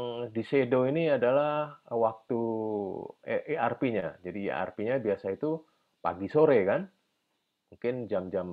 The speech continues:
puncak lah, dua jam atau tiga jam itu begitu masuk jam delapan, masuk ke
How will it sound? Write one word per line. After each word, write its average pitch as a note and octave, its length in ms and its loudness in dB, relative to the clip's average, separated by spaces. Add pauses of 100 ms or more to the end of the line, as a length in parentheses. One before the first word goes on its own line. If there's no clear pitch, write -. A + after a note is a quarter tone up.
puncak C#3+ 320 -4
lah, - 180 -8 (380)
dua F#2 240 -4
jam F#2+ 240 0
atau E2+ 160 -6
tiga E2 320 -6
jam G#2+ 240 -4
itu A#2+ 240 -6 (320)
begitu - 320 -6
masuk F#2 400 -6
jam F#2 240 -2
delapan, A#2 480 -2
masuk G#2 400 -6
ke G2 180 0